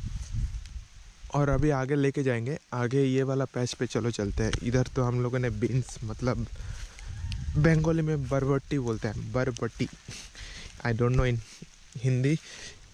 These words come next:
क्या कहा जाता है। ये ground नट, मतलब बादाम, बादाम भी काफ़ी लगाया हुआ था। बादाम को मैं mention करना भूल गया, इसलिए Sorry। अभी बादाम का पेड़ देखा छोटा-छोटा, तो इसलिए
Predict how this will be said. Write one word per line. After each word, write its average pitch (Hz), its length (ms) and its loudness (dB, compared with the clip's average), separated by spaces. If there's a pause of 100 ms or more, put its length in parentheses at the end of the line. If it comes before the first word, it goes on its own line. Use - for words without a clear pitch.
क्या 131 160 4
कहा 117 260 2
जाता 113 240 0
है। 110 100 -2 (280)
ये 123 320 4 (220)
ground 117 440 -2
नट, 107 120 0 (320)
मतलब 110 500 0
बादाम, 110 400 0 (1200)
बादाम 127 420 2
भी 139 100 2
काफ़ी 135 280 -2
लगाया 127 280 -4
हुआ 123 140 0
था। 156 200 0 (120)
बादाम 120 420 2 (560)
को 127 140 4
मैं 123 200 4
mention 120 420 2
करना 127 280 2
भूल 117 260 2
गया, 113 180 2
इसलिए 113 380 0 (1040)
Sorry। 123 380 4 (800)
अभी 127 140 4
बादाम 131 340 2
का 131 100 0
पेड़ 131 280 4
देखा 123 240 2
छोटा-छोटा, 123 480 0
तो 127 140 -2
इसलिए 123 380 0